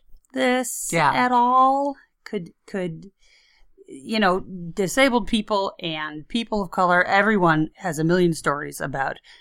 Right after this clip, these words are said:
Speaker 1: how they were supposed to make the dominant group more comfortable with their difference. And so that's something I think
Speaker 2: Yeah.
Speaker 1: about with passing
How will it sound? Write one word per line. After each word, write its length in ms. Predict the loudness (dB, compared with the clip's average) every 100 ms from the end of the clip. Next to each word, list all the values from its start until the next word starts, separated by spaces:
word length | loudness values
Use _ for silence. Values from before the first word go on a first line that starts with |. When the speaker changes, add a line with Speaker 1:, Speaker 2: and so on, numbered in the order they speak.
| _
Speaker 1:
how 200 | 2 2
they 140 | 4 -2
were 120 | -2
supposed 400 | -6 -6 -6 -4
to 60 |
make 380 | -4 -4 -10 _ _ _ _ -12
the 80 | -12
dominant 720 | -4 -2 0 -2 -2 -6 -8 _ _ -14
group 440 | -10 -8 -8 -10 -16 _ _ _ _ -4
more 280 | 0 2 0
comfortable 760 | -2 -4 -4 -8 -14 -14 -18 _ -6
with 260 | -4 -4 -10
their 480 | -10 -6 -6 -8 -10
difference. 680 | -14 -12 -16 -14 -12 -12 -12 _ _ _ _ _
And 460 | 2 4 4 2 0
so 180 | -6 0
that's 580 | 0 0 -4 -6 -10 -12
something 480 | -10 -2 2 2 2
I 80 | 0
think 160 | 0
Speaker 2:
Yeah. 100 | 0 2
Speaker 1:
about 380 | 4 2 0
with 340 | -2 0 0 -4 _ _ _ _ _ _ _ _ -14
passing 640 | -2 0 0 -2 -6 -8